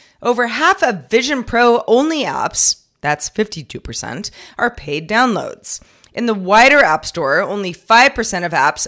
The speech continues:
monetize in the same way. Along with paid downloads, thirty-five percent of Vision-only apps didn't monetize through the App Store at all,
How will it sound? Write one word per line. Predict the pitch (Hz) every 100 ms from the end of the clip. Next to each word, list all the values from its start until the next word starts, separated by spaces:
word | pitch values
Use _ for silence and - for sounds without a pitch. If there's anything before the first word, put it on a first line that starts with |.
| -
monetize | 190 185 190 185 143 156 156
in | 160 160
the | 139
same | - 143 139
way. | 139 104 - 139 - - - -
Along | 226 240
with | 240 -
paid | 254 233
downloads, | 196 214 214 214 214 240 -
thirty-five | 240 233 220 214 214
percent | 214 226 220
of | 196 170
Vision-only | 202 196 208 175 202 196
apps | 139 180 -
didn't | - 226 302
monetize | 240 208 175 196 175 175 -
through | 262 330
the | 277 202
App | 185
Store | - 170
at | 147
all, | 180 185 - 143